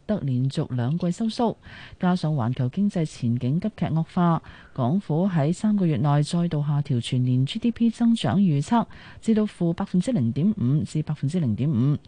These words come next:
咁當中已經係計及放寬入境檢疫至到三加四，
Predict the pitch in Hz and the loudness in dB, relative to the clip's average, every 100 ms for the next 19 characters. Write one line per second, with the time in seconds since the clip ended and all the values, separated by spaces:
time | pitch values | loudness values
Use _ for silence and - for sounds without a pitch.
0 | - - - - - 165 175 175 180 147 | -20 -20 -18 -18 -2 0 2 2 2 0
1 | 110 - - 151 180 170 131 143 147 143 | -2 -8 -4 -2 0 2 2 2 -2 0
2 | 135 - - - 160 160 196 170 151 - | -2 -2 -20 -4 -4 0 2 2 0 -2
3 | 139 180 131 170 156 - 147 147 139 139 | -2 0 2 2 2 0 -4 0 0 0
4 | - 185 190 185 185 - | 0 0 0 0 -2 2